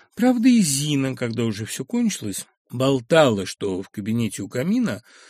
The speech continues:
после того, как Барменталь и профессор вышли из смотровой, её до смерти напугал Иван Арнольдович.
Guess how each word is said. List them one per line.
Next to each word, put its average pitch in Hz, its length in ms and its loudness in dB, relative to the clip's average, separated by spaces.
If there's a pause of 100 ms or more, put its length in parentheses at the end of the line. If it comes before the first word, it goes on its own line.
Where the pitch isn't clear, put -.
(260)
после 120 340 -6
того, 120 260 -2
как 101 220 -6
Барменталь 117 580 -4
и 98 40 -6
профессор 110 580 -6
вышли 95 320 -10
из 90 100 -10
смотровой, 135 680 -6 (440)
её 160 260 -2
до 190 220 2
смерти 185 360 -2
напугал 143 500 -2
Иван 190 260 0
Арнольдович. 170 560 -4